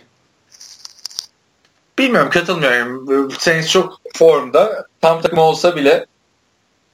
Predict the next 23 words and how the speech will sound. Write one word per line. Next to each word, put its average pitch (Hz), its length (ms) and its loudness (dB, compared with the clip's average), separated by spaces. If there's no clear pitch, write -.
hani 127 320 0
Aaron 143 120 -2
Rodgers 165 340 0
olsa 160 260 2
tamam, 135 420 -2
her 139 260 2
maçın 143 260 -6
favorisi 113 460 -2
zaten 98 440 -2
Packers 113 440 -2
da - 220 0
genelde. 98 440 -2
Ama 185 480 0
yani 156 260 0
şimdi 190 340 0
şey 233 200 2
diyorsun, 139 400 -4
Kevin 196 320 0
King 180 320 -2
oynamadı. 135 760 0
Öteki 175 360 0
taraftan 165 580 0
ş-, - 200 -6